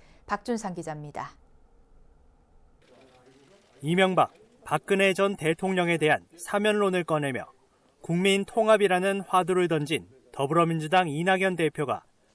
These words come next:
Speaker 2: 조계종 총무원을 찾았습니다. 신축년 새해를 맞아 조계종 총무원장 원행 스님을 예방하고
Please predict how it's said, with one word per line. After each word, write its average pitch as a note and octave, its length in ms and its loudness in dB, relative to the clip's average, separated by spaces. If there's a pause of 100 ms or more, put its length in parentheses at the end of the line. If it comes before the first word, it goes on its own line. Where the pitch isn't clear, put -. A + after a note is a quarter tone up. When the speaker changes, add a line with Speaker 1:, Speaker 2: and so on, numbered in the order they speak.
(140)
Speaker 2:
조계종 F3+ 460 0
총무원을 G3+ 580 0
찾았습니다. D#3+ 680 -6 (1080)
신축년 G#3 640 2
새해를 G3 320 -2
맞아 D3+ 380 0 (280)
조계종 E3+ 400 -2
총무원장 F3 680 -2
원행 F3+ 360 -2
스님을 F3+ 380 -4
예방하고 C#3+ 520 -2